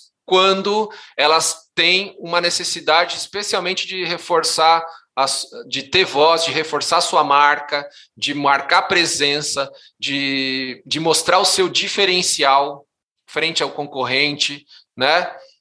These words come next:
É, junto, isso aqui ajuda muito a compor o, o institucional, né, de uma empresa, se a gente for pensar, porque daí tem, aí é o negócio de casar, né? Aí o Jaime pode falar até melhor. Tem o negócio da marca que, que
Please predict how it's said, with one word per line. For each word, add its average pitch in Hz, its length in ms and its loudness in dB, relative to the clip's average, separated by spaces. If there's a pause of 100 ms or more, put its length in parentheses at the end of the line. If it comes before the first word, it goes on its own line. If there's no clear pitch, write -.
(140)
É, 117 800 2
junto, 202 360 -4
isso 170 220 0
aqui 180 340 -2
ajuda 180 440 0
muito 196 480 -2
a 202 40 -2
compor 180 760 -2
o, 151 440 -6
o 160 40 -2
institucional, 147 760 2
né, 143 140 2
de 151 80 -6
uma 131 120 -4
empresa, 127 440 -2
se - 100 -4
a 127 40 -12
gente 123 180 -12
for 123 140 -10
pensar, 135 440 -2 (360)
porque 135 240 -8
daí 127 240 2
tem, 190 440 0 (200)
aí 143 160 4
é 185 80 4
o - 180 -2
negócio 185 300 0
de 190 60 -6
casar, 156 500 2
né? 147 380 -2
Aí 139 120 -6
o - 20 -14
Jaime 160 220 -10
pode 156 180 -10
falar 156 180 -2
até 151 140 -4
melhor. 147 380 -2 (260)
Tem 156 140 2
o 160 40 2
negócio 160 240 2
da 160 120 4
marca 160 420 4
que, 156 200 -12 (280)
que 147 160 -12